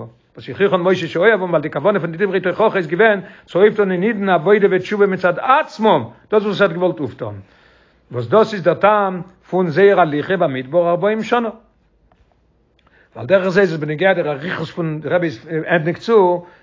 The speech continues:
האט דיסעלבע זאך געזאגט אין דעם יצחקיען גלות, וואס זי, וואס זי טוט זאגט.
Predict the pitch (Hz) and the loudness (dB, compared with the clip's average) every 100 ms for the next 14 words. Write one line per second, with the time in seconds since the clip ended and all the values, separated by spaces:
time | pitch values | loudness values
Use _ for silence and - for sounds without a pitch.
0 | - 131 127 175 170 151 160 202 160 160 | -10 -2 2 4 4 2 2 0 0 -4
1 | 165 160 185 - 180 151 175 208 190 151 | -4 -4 -6 -6 -8 -2 2 2 2 -2
2 | 170 175 175 165 156 - 143 160 110 95 | -2 0 -2 -2 -2 -4 -6 -8 -8 -12